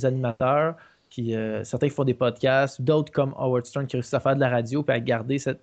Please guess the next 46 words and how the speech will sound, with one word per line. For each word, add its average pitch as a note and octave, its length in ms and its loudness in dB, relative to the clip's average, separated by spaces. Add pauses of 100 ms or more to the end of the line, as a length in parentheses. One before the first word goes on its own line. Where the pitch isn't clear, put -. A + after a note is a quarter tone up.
ce - 180 -2
genre C3 240 2
d'intimité-là. C3 680 0
J'ai D#3 80 -2
l'impression D3 240 2
que F#3 80 2
le C#3+ 60 4
podcast, D#3+ 520 2
en B2+ 100 -2
général, B2+ 560 0 (340)
juste D#3 160 0
du C3 60 -6
fait F3+ 160 2
qu'il F3 120 -18
s'adresse C3 420 0
à B2 80 0
moins C3 220 -2
de B2+ 60 -4
monde, C#3+ 320 -2 (540)
euh, - 100 -10 (320)
en A#2+ 120 -8
tout - 120 -10
cas, B2 60 -4
la A#2 80 -6
plupart C#3+ 340 2
des C#3 80 2
podcasts C3 480 0
ont A#2+ 140 -2
un A2+ 60 -4
plus A#2+ 160 -4
petit - 220 -8
auditoire. C#3+ 580 2 (260)
J'ai - 80 -4
l'impression E3+ 140 2
qu'il E3+ 120 2
y - 20 4
a C3 40 4
une B2 40 6
relation C3 420 4
plus E3 240 -2
individuelle, C3 760 0
plus D#3 180 -6
intime D#3 380 -2
qui D#3 100 -12
se - 60 -18
passe, E3 360 0